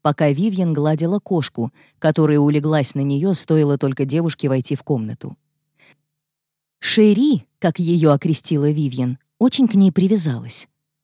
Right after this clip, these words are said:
«Сценарий правда отличный», — сказала Вивьен, когда Ларри закончил. «Кто его написал?» «Бен Хект и Чарльз МакАртур», —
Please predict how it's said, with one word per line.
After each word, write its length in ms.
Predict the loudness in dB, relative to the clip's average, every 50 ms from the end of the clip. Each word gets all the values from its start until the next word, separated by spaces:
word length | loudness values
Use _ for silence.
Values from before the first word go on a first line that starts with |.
| _ _ _ _ _ _ _ _ _ _ _ -20 -20 -20 -20 -20 _ -14
«Сценарий 480 | -4 0 2 4 6 6 4 4 4
правда 360 | 4 4 4 4 4 2 2
отличный», — 640 | 0 0 -2 -4 -4 -4 -4 -4 -4 -6 -6 -8 _
сказала 480 | -12 -6 -2 -2 0 0 0 0 0 0
Вивьен, 380 | 0 0 -2 0 0 -2 -2
когда 280 | -2 -2 -4 -4 -4 -2
Ларри 320 | -2 -2 -2 -2 -4 -4
закончил. 600 | -6 -6 -6 -6 -6 -6 -6 -6 -8 -10 -12 -14 -16 _ _ _ _ _ _ _
«Кто 200 | -8 0 2 4
его 180 | 4 6 6 4
написал?» 440 | 4 2 2 0 -2 -2 -4 -4 -6 _ _ _ _ _ _ _ _ _ _ _ _ _ _ _ _ _ _ _ _ _ _ _ _ _ _ _ _ _ _ _ _
«Бен 520 | -2 2 2 4 4 4 2 2 0 0 -2
Хект 800 | -2 -2 0 0 0 0 -2 -8 -16 _ -14 -14 -14 -16 _ _ _ 0
и 240 | 2 2 2 2
Чарльз 560 | 0 0 2 2 4 4 2 0 0 -2 -2 -2
МакАртур», — 640 | -2 -2 0 0 -2 -4 -4 -6 -12 -16 -16 -16